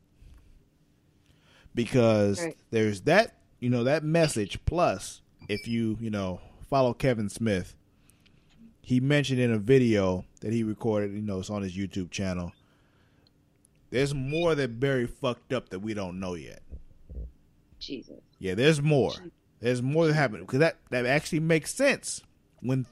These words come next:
Speaker 1: when after he, you know, fixed, well, he went back and, like, let Thawne kill his mother back in Flashpoint and shit. Thawne said, like, "Yeah, there's more." Or hinted at the
Speaker 2: But
Speaker 1: fact,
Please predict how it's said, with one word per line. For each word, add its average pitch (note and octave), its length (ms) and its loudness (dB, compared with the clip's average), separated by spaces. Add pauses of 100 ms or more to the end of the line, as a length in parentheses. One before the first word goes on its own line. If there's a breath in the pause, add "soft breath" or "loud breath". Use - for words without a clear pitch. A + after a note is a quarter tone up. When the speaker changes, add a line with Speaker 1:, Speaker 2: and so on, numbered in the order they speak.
(160)
Speaker 1:
when B2 140 -4
after C3+ 340 -2
he, C3 100 -2
you C3 140 -2
know, A#2 200 -2
fixed, - 580 -8 (140)
well, A2 120 -4
he A#2+ 80 -4
went B2+ 180 -4
back A#2+ 220 -4
and, G#2+ 180 -8
like, G2+ 240 -10
let B2 320 -4
Thawne C3 360 -2
kill C3+ 200 -4
his A2 140 -4
mother B2 340 -2
back A2 300 -8
in G#2+ 100 -8
Flashpoint A2 560 -10
and D#2+ 140 -16
shit. E2 300 -14 (1400 loud breath)
Thawne D3+ 340 2
said, C#3 280 2
like, G#2+ 180 -4
"Yeah, B2 220 4
there's A#2 280 2
more." G#2+ 400 0 (1600 soft breath)
Or A#2 120 -4
hinted E3 280 2
at C3 120 2
the B2 60 -6
Speaker 2:
But - 80 0 (220)
Speaker 1:
fact, - 20 -20